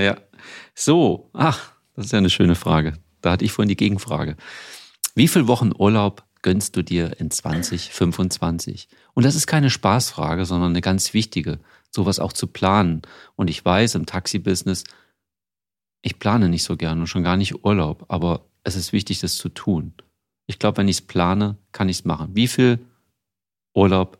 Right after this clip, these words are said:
wirst du dir in zwanzig fünfundzwanzig gönnen?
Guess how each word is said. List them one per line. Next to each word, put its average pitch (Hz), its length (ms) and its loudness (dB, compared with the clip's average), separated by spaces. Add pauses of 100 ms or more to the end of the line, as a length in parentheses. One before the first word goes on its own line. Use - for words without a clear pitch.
wirst - 240 -4
du 90 120 -2
dir 87 300 0
in 80 180 -4
zwanzig - 400 -6
fünfundzwanzig 82 560 -6
gönnen? 73 260 -8